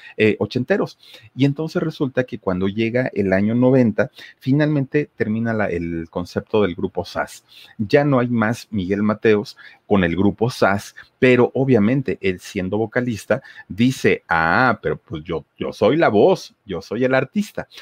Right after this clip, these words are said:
entonces pues yo sí puedo seguir cantando como solista".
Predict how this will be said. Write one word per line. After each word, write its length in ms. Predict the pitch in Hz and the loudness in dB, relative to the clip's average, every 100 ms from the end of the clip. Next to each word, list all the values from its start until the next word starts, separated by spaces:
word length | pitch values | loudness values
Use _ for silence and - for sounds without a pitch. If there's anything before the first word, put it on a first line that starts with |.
| - 123 | -20 -6
entonces 540 | 107 104 117 120 143 | -4 -2 -4 -4 -6
pues 180 | - 95 | -6 -8
yo 80 | 92 | -8
sí 140 | - | -10
puedo 200 | - 101 | -6 -6
seguir 300 | 107 104 90 | -4 -6 -8
cantando 460 | - 95 - 85 82 | -8 -8 -6 -8 -8
como 240 | - 87 | -10 -12
solista". 520 | - 226 277 208 - | -6 -4 -4 -6 -10